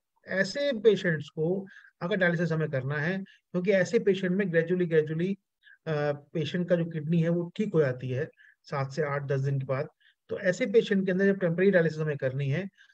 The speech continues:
तो उस patient के लिए हमें temporary catheter, दो, दो मुंह का जो catheter आता है,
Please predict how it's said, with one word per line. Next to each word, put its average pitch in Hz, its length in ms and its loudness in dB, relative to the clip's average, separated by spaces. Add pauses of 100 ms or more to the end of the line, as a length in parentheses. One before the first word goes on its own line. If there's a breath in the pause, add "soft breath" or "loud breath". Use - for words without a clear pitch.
(180)
तो 208 80 6
उस 233 360 2
patient 175 320 2
के 156 80 -6
लिए 156 100 -4
हमें 196 160 0
temporary 175 500 0
catheter, 156 380 -2
दो, 156 220 0
दो 156 220 -2
मुंह 165 220 0
का 165 60 4
जो 160 100 -4
catheter 147 360 -6
आता 123 380 -6
है, 170 80 -8